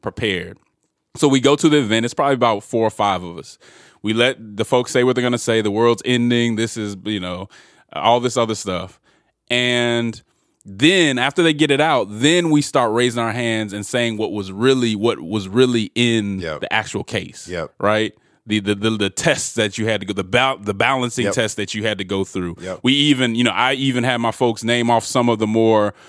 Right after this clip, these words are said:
Speaker 1: uh, progressive or liberal legal scholars that said it wasn't
Speaker 2: It
Speaker 1: what
Speaker 2: wasn't
Speaker 1: they said
Speaker 2: what
Speaker 1: it
Speaker 2: they
Speaker 1: was,
Speaker 2: said it was, yeah.
Speaker 1: right?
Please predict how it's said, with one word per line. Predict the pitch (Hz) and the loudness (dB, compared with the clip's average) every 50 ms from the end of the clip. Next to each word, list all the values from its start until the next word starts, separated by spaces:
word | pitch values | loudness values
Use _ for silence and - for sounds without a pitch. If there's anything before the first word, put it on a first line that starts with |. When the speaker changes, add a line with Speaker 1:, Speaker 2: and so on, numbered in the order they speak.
| - - - | -16 -8 -4
Speaker 1:
uh, | 104 104 101 98 | -2 0 0 0
progressive | - - 113 92 87 120 123 123 - - 110 104 | -2 -2 -4 -2 0 0 0 2 0 -2 -2 -2
or | 104 101 | -2 -2
liberal | 104 101 107 120 127 117 117 113 107 104 101 98 | -2 0 2 2 2 4 4 4 4 4 4 2
legal | 78 101 135 180 185 156 139 123 | 2 4 4 4 6 4 2 2
scholars | - - 123 110 104 101 98 98 98 92 | 0 -2 -2 -2 -2 -2 -4 -6 -6 -6
that | 101 101 | -8 -8
said | - - 127 120 113 | -6 -4 -2 -2 0
it | 107 98 | 0 0
wasn't | 104 107 104 101 101 | 0 0 0 0 0
Speaker 2:
It | 98 | 0
Speaker 1:
what | 95 101 | 2 2
Speaker 2:
wasn't | 101 98 92 | 2 0 0
Speaker 1:
they | 90 | 0
said | 90 | -2
Speaker 2:
what | 90 85 | -2 -2
Speaker 1:
it | 85 | -2
Speaker 2:
they | 87 | -4
Speaker 1:
was, | 85 87 | -4 -4
Speaker 2:
said | 95 87 | -4 -4
it | 87 | -4
was, | 85 85 80 78 78 80 | -6 -6 -8 -8 -6 -2
yeah. | 90 | 2
Speaker 1:
right? | 104 117 127 139 - | 2 2 2 0 -2